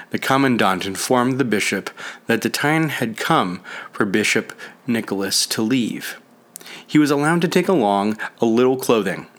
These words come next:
a pillow, and one quilt. Dressed in a simple cassock made from cheap material, with his overcoat and carrying an old pair of boots,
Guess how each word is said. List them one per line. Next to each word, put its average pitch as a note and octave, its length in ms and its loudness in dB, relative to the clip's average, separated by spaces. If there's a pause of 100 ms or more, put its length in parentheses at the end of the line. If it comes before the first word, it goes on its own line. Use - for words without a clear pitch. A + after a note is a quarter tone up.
a B2 100 -2
pillow, G#2+ 460 0 (340)
and G#2 140 -2
one F#2+ 160 -2
quilt. - 440 0 (800)
Dressed C#3+ 360 2
in B2 100 2
a A2 60 2
simple D3 340 2
cassock A2+ 680 -2
made A2 240 0
from G2 280 -2
cheap C3+ 280 -2
material, A#2 600 0 (500)
with B2+ 140 4
his C3+ 160 4
overcoat C3 640 0
and A2+ 220 -2
carrying C3 420 2
an G#2+ 80 2
old B2+ 240 0
pair C#3 220 2
of B2 100 0
boots, - 480 0